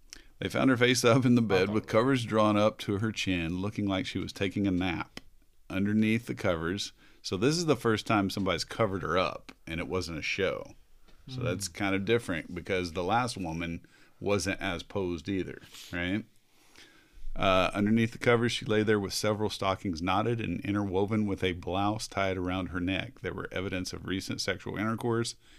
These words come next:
Speaker 1: She was in the early stages of pregnancy.
Speaker 2: Ah.
Speaker 1: There had also been damage to her rectum. So once they'd done the autopsy, they found a lot of, uh,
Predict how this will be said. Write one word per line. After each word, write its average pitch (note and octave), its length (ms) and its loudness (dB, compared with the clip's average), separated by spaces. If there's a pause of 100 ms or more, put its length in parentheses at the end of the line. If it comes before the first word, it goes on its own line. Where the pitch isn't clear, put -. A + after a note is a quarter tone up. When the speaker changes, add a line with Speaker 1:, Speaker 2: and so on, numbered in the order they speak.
(220)
Speaker 1:
She - 140 -8
was F2+ 140 -2
in F2+ 80 -2
the F2+ 180 -4
early A2 380 0
stages F#2 520 -2
of F2+ 140 -4
pregnancy. - 840 -6 (120)
Speaker 2:
Ah. F3 460 0 (1600)
Speaker 1:
There F#2+ 200 0
had F2 140 -2
also G#2+ 360 4
been F#2+ 280 0
damage F2+ 440 -2
to E2+ 140 -6
her E2+ 180 -2
rectum. - 680 -8 (640)
So F2 520 -4 (1400)
once F#2 160 -4
they'd F#2+ 140 -4
done F#2 160 -2
the E2+ 60 -2
autopsy, E2 520 -2
they E2 160 -6
found F2 260 -8
a E2+ 60 -12
lot E2 220 -8
of, D#2+ 200 -10
uh, - 300 -10